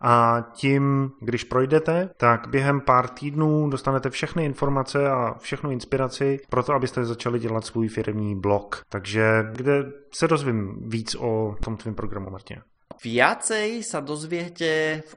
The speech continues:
Speaker 2: odkaze na stránke strategicky zisky S K alebo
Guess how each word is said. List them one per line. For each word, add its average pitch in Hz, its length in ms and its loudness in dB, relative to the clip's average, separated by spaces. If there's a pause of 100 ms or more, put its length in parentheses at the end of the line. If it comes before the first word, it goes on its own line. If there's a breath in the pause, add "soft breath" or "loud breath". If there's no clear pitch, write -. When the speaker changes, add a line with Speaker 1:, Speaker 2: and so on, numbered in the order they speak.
Speaker 2:
odkaze 143 320 -6
na 139 160 -4
stránke 135 400 -8
strategicky 143 720 -6
zisky 139 480 -8
S - 80 -12
K 131 480 0
alebo 151 800 2